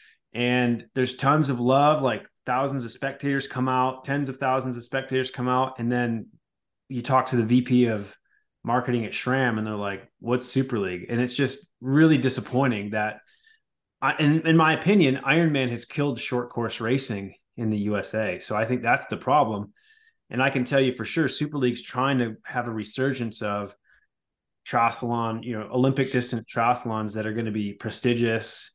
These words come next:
and worth it, because I think athletes are getting burnt out by putting in ten to fifteen hour weeks just so they can show up and get their race canceled because of a wildfire, some bullshit flooding, a protest, or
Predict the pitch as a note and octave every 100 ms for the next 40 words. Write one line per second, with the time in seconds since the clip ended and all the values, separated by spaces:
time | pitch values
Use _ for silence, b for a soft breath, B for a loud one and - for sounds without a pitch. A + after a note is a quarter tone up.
0 | - G#2+ G#2 C3+ A2+ G2 - G#2+ A#2 D3
1 | - F3 B2+ D3 - D#3+ D3+ C#3+ C3+ A#2+
2 | A#2+ C3 A#2+ C#3+ G#2+ A2 G#2+ G#2 _ _
3 | _ _ _ - B2 A#2+ A#2 A#2+ A2 G#2+
4 | - B2+ B2 A2 C3 B2 B2 A#2 A2+ G#2+
5 | G#2+ C3 - - - A#2 - A2+ A2+ A2
6 | G2+ F#2+ - A#2+ A#2 A#2 - - _ _
7 | A#2 A2+ A2 A2 G#2 A2+ B2 - G#2+ G#2+
8 | A2 G#2 G#2 G#2 G2 G2+ F#2 _ _ _
9 | _ - G2 A2 C3 B2 - B2 A#2+ A#2+
10 | A#2+ A#2+ G2+ F#2+ A#2+ A#2+ A#2+ - - C3
11 | B2+ B2+ B2+ B2 - _ _ _ _ _
12 | - B2 B2+ C3 B2+ B2+ B2+ - G#2+ G2+
13 | F#2+